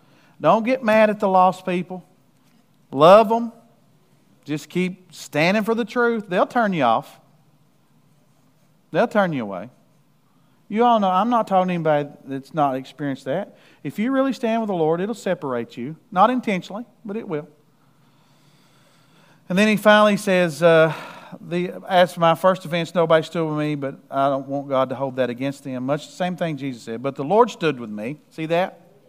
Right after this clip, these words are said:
"And strengthened me, so that the message might be preached fully through me, and that all the Gentiles might hear. Also, I was delivered out of the mouth of the lion,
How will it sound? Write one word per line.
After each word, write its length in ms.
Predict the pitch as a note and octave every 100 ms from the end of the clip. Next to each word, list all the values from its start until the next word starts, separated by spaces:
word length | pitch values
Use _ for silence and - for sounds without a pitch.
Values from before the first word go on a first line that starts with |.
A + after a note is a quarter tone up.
| _ _ _ - - _ _ _ _ _ _ _ _ _
"And 160 | - D#3
strengthened 640 | - - A3+ B3+ D3 A2+
me, 320 | F#2 C#2+ - _ _ _ _ - - - -
so 320 | - - F#3 F3
that 200 | F3 F3
the 100 | D3+
message 560 | E3 G3+ A#3+ F#3 D3
might 200 | D3+ D#3+
be 180 | C#3+ D#3
preached 380 | D3+ F3 F3 -
fully 500 | - G#3+ B3+ A3+ D#3
through 260 | C#3+ C3 A#2
me, 340 | G#2+ F2 - A#2+
and 180 | C#3
that 160 | D3+ D3
all 320 | D3 F#3 A3+
the 100 | A3+
Gentiles 600 | E3+ G#3+ A3+ G3 E3 D#3
might 320 | E3 F3 E3+
hear. 480 | - A3+ A3+ E3 D3+ - - -
Also, 360 | F#3 G#3+ G3+ E3
I 180 | F#3 A3+
was 140 | F3+
delivered 380 | E3 F3 F3+ E3+
out 140 | F3+
of 40 | E3
the 60 |
mouth 280 | E3 F3+ E3+
of 160 | D#3 C#3
the 100 | D3
lion, 520 | D#3 E3+ G3 A3+